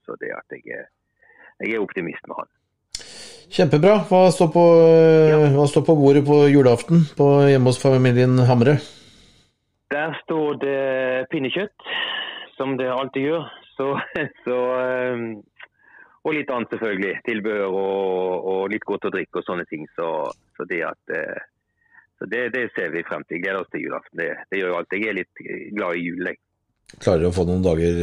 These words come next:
Speaker 2: eh, litt fri, eller?
Speaker 1: Eh, ja, første juledag, tenker jeg, så
Speaker 2: <laughs>
Speaker 1: må vel jeg inn til, jeg må vel inn til deg annen juledag, tenker jeg.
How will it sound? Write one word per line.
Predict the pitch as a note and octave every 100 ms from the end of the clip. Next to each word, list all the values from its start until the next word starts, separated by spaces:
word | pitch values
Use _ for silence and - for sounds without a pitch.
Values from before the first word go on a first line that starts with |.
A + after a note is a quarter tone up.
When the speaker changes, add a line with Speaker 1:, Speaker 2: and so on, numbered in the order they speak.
| F2
Speaker 2:
eh, | E2+
litt | E2+ -
fri, | F#2+ F2+
eller? | A#2 D3+ D#3 - _ _ _ _ _ _ _ _ _ _ _ _ _ _ _ _ _
Speaker 1:
Eh, | - C3 C3+ C3+ C#3 C#3 C#3 C#3 - - - - A#2+ B2 B2+ B2+ B2+ B2+ B2+
ja, | C3 C#3+ E3+ C#3
første | D3+ D3+ -
juledag, | C#3+ C#3+ A#2+ A#2+ -
tenker | C#3+ A#2 C#3
jeg, | D3 -
så | C#3 C3+ G#2 D#2+
Speaker 2:
<laughs> | - - -
Speaker 1:
må | B2 C3+
vel | A#2+
jeg | B2
inn | B2
til, | B2+ A#2+
jeg | B2+
må | C3+
vel | B2 C3
inn | B2
til | B2
deg | A2 G2+
annen | G#2 G2
juledag, | F#2 F2 E2
tenker | F2 E2+
jeg. | F#2